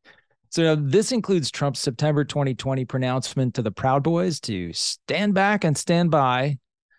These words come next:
and his attacks after the conspiracy against Ruby Freeman and Shaye Moss. Uh, the government will introduce such evidence to further establish the defendant and his co-conspirators'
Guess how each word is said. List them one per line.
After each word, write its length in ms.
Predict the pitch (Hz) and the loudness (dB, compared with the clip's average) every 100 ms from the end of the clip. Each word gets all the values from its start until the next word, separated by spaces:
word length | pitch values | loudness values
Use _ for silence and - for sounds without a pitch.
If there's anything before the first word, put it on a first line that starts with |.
| _ _ 156 | _ _ 0
and 120 | 175 | 2
his 120 | 156 | 2
attacks 580 | 151 147 143 135 - - - | 0 2 2 0 -4 -10 -6
after 400 | 143 139 143 151 | -2 0 0 0
the 100 | 139 | 2
conspiracy 560 | 131 131 - 127 120 131 | 0 -2 -2 -2 -2 -2
against 240 | 123 117 | -2 -2
Ruby 220 | 127 117 113 | -2 -2 -2
Freeman 380 | - 117 110 | -4 -2 -2
and 80 | 98 | -4
Shaye 240 | - 107 98 | -4 -4 -2
Moss. 500 | 98 85 - - - _ _ _ _ _ - | -4 -6 -10 -14 -14 _ _ _ _ _ -10
Uh, 200 | 104 95 | -6 -4
the 80 | 101 | -4
government 340 | 113 139 143 156 | 0 2 2 2
will 120 | 135 | 0
introduce 400 | 120 120 117 - | 0 -2 -2 -2
such 200 | 107 139 | -4 0
evidence 400 | 151 160 160 - | 2 2 0 0
to 100 | 110 | -6
further 340 | - 135 127 | -2 0 0
establish 600 | 117 - 135 139 143 127 | -2 -2 0 2 0 -2
the 100 | - | -6
defendant 640 | 95 92 - 139 151 151 - | -8 -8 -4 0 0 0 -2
and 160 | 135 120 | -2 0
his 180 | 120 | 0
co-conspirators' 760 | 101 127 127 127 - 127 113 110 | 0 -2 0 -2 -2 -2 -2 -6